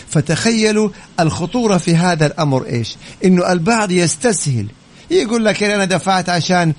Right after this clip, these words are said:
يعني، يقدم لي موعد في المرور، ولا فلانة، يعني، مثلًا، يعني، إيه، تدفع لي، تطلع لي الرخصة، ولا مثلًا تقدم لي هذه المعاملة"، هذه رشوة.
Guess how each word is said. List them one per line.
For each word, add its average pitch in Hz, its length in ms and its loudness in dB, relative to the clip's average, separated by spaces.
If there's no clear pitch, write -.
يعني، 196 680 0
يقدم 170 340 0
لي 170 80 0
موعد 160 320 0
في - 100 -8
المرور، 147 640 2
ولا 220 300 0
فلانة، 180 520 -2
يعني، 160 320 0
مثلًا، 160 360 0
يعني، 151 300 -2
إيه، 156 360 0
تدفع 160 380 -2
لي، 156 260 2
تطلع 175 520 0
لي 160 180 2
الرخصة، 156 680 0
ولا 214 360 -2
مثلًا 175 320 -4
تقدم 160 720 -2
لي 170 80 4
هذه 165 360 2
المعاملة"، 165 800 0
هذه 359 420 0
رشوة. 208 360 -4